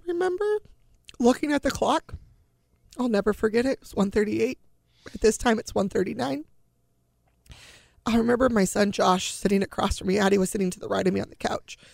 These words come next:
And Josh sitting across from me next to the T V, kinda leaned against the little T V thing. And then we had Nathan and Andy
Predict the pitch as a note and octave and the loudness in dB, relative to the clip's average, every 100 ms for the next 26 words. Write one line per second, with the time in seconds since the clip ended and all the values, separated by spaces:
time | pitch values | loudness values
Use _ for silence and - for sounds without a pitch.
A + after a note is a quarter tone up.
0 | - _ _ G3+ G3 F#3+ F#3+ G#3+ F#3+ F#3 | -20 _ _ 0 4 4 2 -2 -2 0
1 | G3+ G3 - F#3 F3+ F#3 - - F#3 - | 2 0 -2 -2 0 -2 -6 -6 -6 -4
2 | F#3+ G#3 - G3 F#3 F3 F3 F3+ F3 - | -10 -8 -6 -4 0 0 0 0 -2 -4
3 | - - - F#3+ F3+ - - G#3+ G#3 G3+ | -12 -12 -8 -6 -6 -8 -6 -6 -6 -4
4 | G3 F3+ E3+ F#3 F#3 F3+ F#3+ G3 A3+ | -2 0 0 0 -4 0 0 0 -6